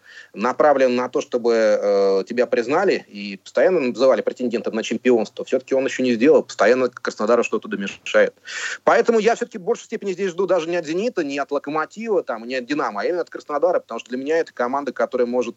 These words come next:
как провалиться, как это было, в общем, в прошлом сезоне, так и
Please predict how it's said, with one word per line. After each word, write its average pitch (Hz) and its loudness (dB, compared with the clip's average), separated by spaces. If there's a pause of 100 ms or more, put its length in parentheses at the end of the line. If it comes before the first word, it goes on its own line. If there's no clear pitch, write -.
как - -4
провалиться, 127 0
как - -2
это 147 -2
было, 143 0
в 131 0
общем, 123 -6
в - -8
прошлом 123 0
сезоне, 107 -4 (380)
так 165 4
и 139 0